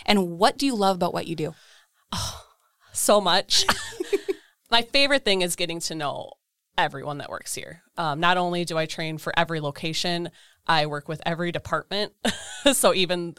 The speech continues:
Speaker 2: even people that I don't train, we, we touch in some way. So I, I know just about everyone,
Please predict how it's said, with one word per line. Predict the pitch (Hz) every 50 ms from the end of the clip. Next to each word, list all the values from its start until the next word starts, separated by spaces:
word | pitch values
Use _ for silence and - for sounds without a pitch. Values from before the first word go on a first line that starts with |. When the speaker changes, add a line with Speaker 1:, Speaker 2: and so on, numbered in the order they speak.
| _ -
Speaker 2:
even | 185 180 180 170
people | 160 165 165 160
that | 160 147
I | 151
don't | 151 156 151 160 -
train, | - - 185 175 175 175 175 170 - - - _ _ _ _ _ -
we, | 156 160 156 151 151 - -
we | 190 202 196
touch | 202 180 160 - -
in | 151 147
some | - 156 139 -
way. | - - - 71 - 190 -
So | - - - 139 - - _ _ _ _ _ _ _ -
I, | 170 165 165 160 160 160 - - _ -
I | 165 165
know | 170 175 160 175
just | 180 160 160 160 - -
about | 190 175 175 175 175 160
everyone, | 160 156 165 175 175 175 180 180 180 180 180 180 175